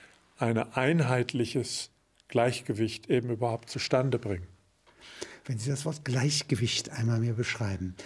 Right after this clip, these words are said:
Speaker 2: ähm, was kann alles Gleichgewicht bedeuten? Also
Speaker 1: Gla-
Speaker 2: ich stehe, nicht?
Speaker 1: Mhm.
Speaker 2: Und ich stehe aufrecht, ja? Und wenn ich gehe, ja, gleiche ich's Gleichgewicht aus, ja?
Speaker 1: Ja.
Speaker 2: Aber man wendet es auch, auch metaphorisch an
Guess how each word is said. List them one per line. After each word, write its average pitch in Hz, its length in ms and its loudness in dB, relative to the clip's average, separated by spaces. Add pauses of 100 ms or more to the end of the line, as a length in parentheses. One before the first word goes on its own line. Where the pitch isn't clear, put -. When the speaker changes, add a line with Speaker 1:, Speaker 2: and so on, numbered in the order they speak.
(160)
Speaker 2:
ähm, 113 340 -2 (180)
was 147 240 -2
kann 170 260 2
alles 147 360 -2 (160)
Gleichgewicht 120 840 2
bedeuten? 98 540 -4 (920)
Also 101 220 0
Speaker 1:
Gla- - 60 4
Speaker 2:
ich - 200 -4
stehe, 160 580 6 (140)
nicht? 147 220 4
Speaker 1:
Mhm. 147 60 4
Speaker 2:
Und 123 60 2
ich 135 120 0
stehe 139 300 2
aufrecht, 127 840 0 (240)
ja? 143 260 -2 (220)
Und 120 160 -2
wenn 120 100 2
ich - 200 -2
gehe, 143 520 4
ja, 135 140 -4
gleiche 127 320 0
ich's - 300 -2 (420)
Gleichgewicht 123 560 0
aus, 113 500 0 (260)
ja? 113 160 -6
Speaker 1:
Ja. 110 240 -2 (680)
Speaker 2:
Aber 123 180 2
man 120 180 2
wendet 143 240 2
es - 120 0
auch, 156 200 -2 (240)
auch 143 220 2
metaphorisch 170 640 4
an 113 260 -4